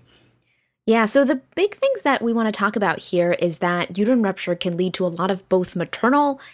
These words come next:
and fetal complications. So on the maternal side, you know, we know that ma-, the maternal circulatory system is going to deliver five hundred milliliters of blood to the uterus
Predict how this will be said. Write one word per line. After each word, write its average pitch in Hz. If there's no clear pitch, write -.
and 175
fetal 185
complications. -
So 233
on 240
the 240
maternal 311
side, 180
you 208
know, 185
we 233
know 240
that 214
ma-, 196
the 190
maternal 208
circulatory 185
system 190
is 180
going 208
to 262
deliver 233
five 175
hundred 202
milliliters 175
of 165
blood 156
to -
the 156
uterus 156